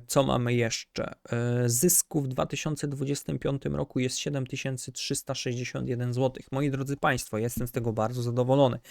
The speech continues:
Zważywszy na to, że jak sobie podskoczymy tutaj, no to ja miałem wkładu, mój portfel miał tylko trzydzieści trzy tysiące na początku roku.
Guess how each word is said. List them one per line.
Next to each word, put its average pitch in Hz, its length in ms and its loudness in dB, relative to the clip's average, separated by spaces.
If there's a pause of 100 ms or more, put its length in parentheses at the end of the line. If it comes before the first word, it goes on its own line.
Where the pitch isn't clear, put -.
(440)
Zważywszy 123 520 2
na 120 140 2
to, 135 280 4 (300)
że 123 120 0
jak 139 220 4
sobie 131 480 2
podskoczymy 127 680 0
tutaj, 110 460 2 (920)
no 123 240 4
to - 260 6
ja 123 220 10
miałem 120 480 6
wkładu, 123 1040 2
mój 120 180 2
portfel 123 440 0
miał 120 180 0
tylko 127 380 2
trzydzieści 120 560 -2
trzy 120 220 -4
tysiące 139 460 0
na 113 80 0
początku - 480 -2
roku. - 300 -2